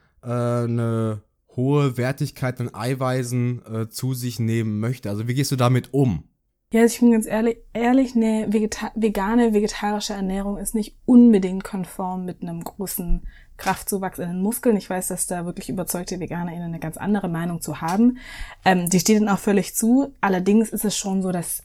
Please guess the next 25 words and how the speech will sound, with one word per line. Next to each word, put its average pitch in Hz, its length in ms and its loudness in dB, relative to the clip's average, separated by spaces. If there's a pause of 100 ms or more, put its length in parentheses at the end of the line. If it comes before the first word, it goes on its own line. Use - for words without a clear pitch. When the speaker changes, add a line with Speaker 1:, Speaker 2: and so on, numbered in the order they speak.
Speaker 2:
wenn 190 300 4
wir 185 80 0
von 180 160 -4
biologischer 180 500 0
Wertigkeit 202 580 -2
sprechen, 214 400 -2
und 190 140 -2
das 190 80 -8
ist, 180 140 -6
glaube 175 180 -4
ich, 208 80 -6
auch 190 80 -6
nochmal 180 200 -6
ein 160 40 -6
Thema 196 240 -4
für 190 120 -8
eine - 100 -8
andere 196 260 -4
Folge, 180 380 -6
wenn - 120 12
es - 80 0
wirklich - 220 -2
dann - 140 -4
auch - 200 -6
tief - 460 2